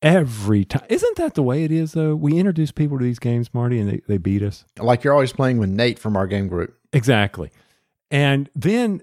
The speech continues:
Speaker 1: now there's trash talking going on. I will say this. We are not responsible for any hurt feelings, divorces, <laughs> arrest, or anything like that that may occur between spouses because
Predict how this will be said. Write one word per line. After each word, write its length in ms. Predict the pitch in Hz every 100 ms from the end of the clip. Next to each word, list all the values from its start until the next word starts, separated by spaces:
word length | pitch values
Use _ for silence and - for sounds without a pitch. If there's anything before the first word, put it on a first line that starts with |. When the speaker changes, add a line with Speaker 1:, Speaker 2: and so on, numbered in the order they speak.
| -
Speaker 1:
now 240 | 143 165
there's 200 | 175 151
trash 360 | - 185 190 -
talking 340 | 113 98 104
going 300 | 104 101 98
on. 180 | 92 78 _ _ _
I 100 | 104
will 120 | 135 147
say 220 | 165 170
this. 320 | 160 107 -
We 380 | 135 101 160 247
are 100 | 220
not 180 | 202 170
responsible 640 | 156 165 170 170 - 160
for 320 | 147 139 127 _ _
any 420 | 156 170 180 135 135
hurt 420 | - - 156 185
feelings, 500 | - 151 147 143 -
divorces, 960 | 117 95 123 143 - 156 147 135 - - _ _
<laughs> 240 | _ -
arrest, 540 | 110 107 139 151 143
or 80 | 131
anything 400 | 139 190 185 180
like 260 | 151 143 139
that 260 | 131 123 127
that 100 | 131
may 220 | 156 196
occur 300 | - 156 156
between 320 | 139 143 139
spouses 480 | - 202 196 165 135
because 640 | 139 - 143 143 143 131